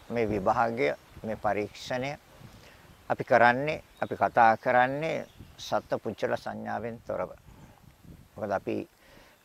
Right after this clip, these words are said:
ක්‍රමක්‍රමයෙන් යන්න ඕනේ. යන්තම් හරි අනුසය වශයෙන් හරි ඒ දිට්ඨිය තියෙනවා නම් ඒ දිට්ඨියත් නැති කර ගන්න ඕනේ. ඒ වගේම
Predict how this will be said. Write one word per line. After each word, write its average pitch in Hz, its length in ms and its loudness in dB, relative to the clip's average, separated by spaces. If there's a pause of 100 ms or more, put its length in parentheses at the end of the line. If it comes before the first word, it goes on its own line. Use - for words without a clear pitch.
ක්‍රමක්‍රමයෙන් 123 1040 0 (480)
යන්න 107 400 -2
ඕනේ. 135 320 0 (1300)
යන්තම් 123 480 4 (100)
හරි 135 460 2 (360)
අනුසය 131 440 -2
වශයෙන් 131 580 -4
හරි 131 320 -2
ඒ 120 120 2
දිට්ඨිය 110 520 -4 (220)
තියෙනවා 113 440 -2
නම් 151 160 -6 (440)
ඒ 110 100 -4
දිට්ඨියත් 113 560 -4
නැති 104 220 -8
කර 95 180 -6
ගන්න 87 300 -8
ඕනේ. - 280 -18 (1500)
ඒ 139 100 6
වගේම 156 480 4